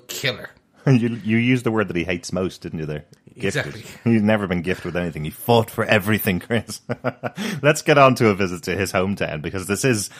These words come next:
Speaker 2: another part of his episode, this building up of the case against Salinger and building up of the information behind Salinger, I suppose. So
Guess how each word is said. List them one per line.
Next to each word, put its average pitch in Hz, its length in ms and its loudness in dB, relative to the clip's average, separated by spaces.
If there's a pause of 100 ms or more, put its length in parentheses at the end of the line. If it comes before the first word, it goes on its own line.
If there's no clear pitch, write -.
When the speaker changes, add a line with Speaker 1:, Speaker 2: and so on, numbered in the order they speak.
(100)
Speaker 2:
another 98 340 4
part 95 300 2
of 87 80 0
his 85 100 -4
episode, 87 360 -4
this 80 120 -8
building 87 380 -2
up 90 160 -2
of 80 160 -6
the 82 80 -10
case 90 340 -6
against 82 460 -6 (220)
Salinger 90 500 -2
and 76 100 -6
building 80 300 -8
up 78 140 -12
of 73 160 -16
the 80 180 -8 (300)
information 185 640 -2
behind 107 400 -2
Salinger, 78 320 -6
I - 20 -16
suppose. 71 380 -10
So 90 180 -6